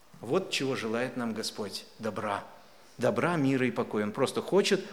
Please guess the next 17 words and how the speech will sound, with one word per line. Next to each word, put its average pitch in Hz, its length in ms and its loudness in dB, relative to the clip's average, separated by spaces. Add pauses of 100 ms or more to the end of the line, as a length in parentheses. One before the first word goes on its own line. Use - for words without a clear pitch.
(180)
полной 180 360 6
заботы 113 520 2 (240)
о 113 100 6
нас, 107 360 2 (160)
а 110 60 0
мы 117 140 2
не 123 100 0
поддаемся. 92 680 -8 (680)
Мы 120 120 0
говорим: 117 260 2
«Нет, 120 240 2 (220)
Твои 143 200 6
планы, 147 360 4
они 127 160 2
очень 123 240 0
плохие, 120 420 -2
древние, 117 680 2